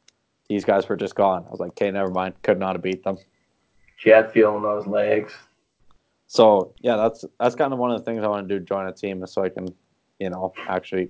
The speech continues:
Speaker 1: figure out how to race.
Speaker 2: Absolutely.
Speaker 1: 'Cause most of the racing I do is just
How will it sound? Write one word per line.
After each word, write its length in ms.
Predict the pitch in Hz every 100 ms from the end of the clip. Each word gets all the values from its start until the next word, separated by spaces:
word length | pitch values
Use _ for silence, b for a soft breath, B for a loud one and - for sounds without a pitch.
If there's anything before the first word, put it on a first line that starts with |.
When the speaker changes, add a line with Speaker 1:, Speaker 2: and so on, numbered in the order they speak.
| _
Speaker 1:
figure 220 | - 92
out 120 | 95 95
how 80 |
to 80 | 98
race. 500 | 95 92 92 90 - _ _ _ _ _ _ _ _ - -
Speaker 2:
Absolutely. 640 | 101 98 - - - - - _ _ _ _ _ _ _ _ _ _ _ _ _ _ _ -
Speaker 1:
'Cause 200 | 90 - _ _ _ -
most 240 | 101 98 104
of 60 |
the 40 | 98
racing 260 | 95 -
I 60 | 95
do 140 | 98
is 140 | 92
just 140 | 95